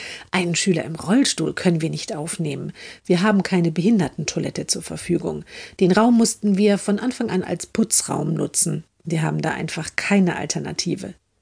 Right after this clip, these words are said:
Die Mutter schweigt ungläubig. "Das tut mir auch wirklich leid",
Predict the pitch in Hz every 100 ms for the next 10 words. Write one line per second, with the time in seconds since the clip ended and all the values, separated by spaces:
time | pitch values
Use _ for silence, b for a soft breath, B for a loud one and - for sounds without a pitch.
0 | _ - 156 147 - 170 - 196 196 -
1 | 180 151 - - 185 175 - B B B
2 | 196 - 294 277 226 240 220 208 202 202
3 | 208 254 240 - -